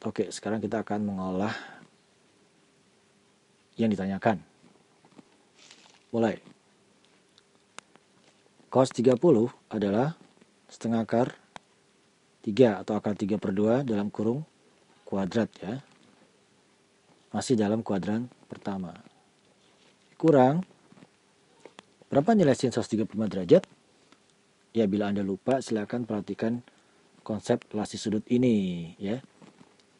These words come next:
Nah, kita menggunakan pembatas kuadran pi atau seratus delapan puluh derajat, ya. Berarti, eh, sama juga dengan seratus tiga puluh lima derajat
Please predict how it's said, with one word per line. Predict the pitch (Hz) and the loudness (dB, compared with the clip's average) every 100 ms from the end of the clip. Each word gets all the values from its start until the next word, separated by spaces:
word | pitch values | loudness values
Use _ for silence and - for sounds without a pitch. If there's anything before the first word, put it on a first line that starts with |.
| _ _ - | _ _ -14
Nah, | 90 87 | -12 -6
kita | 98 147 | 0 2
menggunakan | 127 113 131 139 | 4 2 0 0
pembatas | 110 101 - | -2 -4 -4
kuadran | 110 98 104 131 156 _ _ _ _ _ _ _ _ _ _ _ _ | -4 -2 0 -2 -4 _ _ _ _ _ _ _ _ _ _ _ _
pi | - 135 95 78 - | 6 8 6 2 -14
atau | - 104 - 127 151 - _ _ _ _ | -10 -6 2 4 4 -2 _ _ _ _
seratus | 107 | -8
delapan | 107 104 | -4 -2
puluh | 120 | 0
derajat, | 107 139 127 117 _ - _ _ _ | 2 6 6 6 _ -20 _ _ _
ya. | - 117 160 - - _ _ _ _ _ | -6 -6 -6 -16 -20 _ _ _ _ _
Berarti, | 107 98 - 156 208 214 _ _ _ _ _ _ _ _ _ _ _ _ _ - | -6 -4 4 8 8 4 _ _ _ _ _ _ _ _ _ _ _ _ _ -12
eh, | 104 101 104 104 104 101 101 101 101 _ _ _ _ _ _ _ _ _ _ | -8 -6 -4 -4 -4 -4 -6 -8 -10 _ _ _ _ _ _ _ _ _ _
sama | - 107 98 | -8 -4 -4
juga | 95 120 107 | 0 2 2
dengan | 104 117 147 175 - - - _ _ _ - - _ _ _ _ _ _ - | 2 2 2 0 -6 -20 -20 _ _ _ -20 -20 _ _ _ _ _ _ -6
seratus | 127 135 185 - | 2 4 4 2
tiga | 131 127 | 4 4
puluh | 117 127 | 4 2
lima | |
derajat | 110 147 147 123 117 | 4 2 4 2 2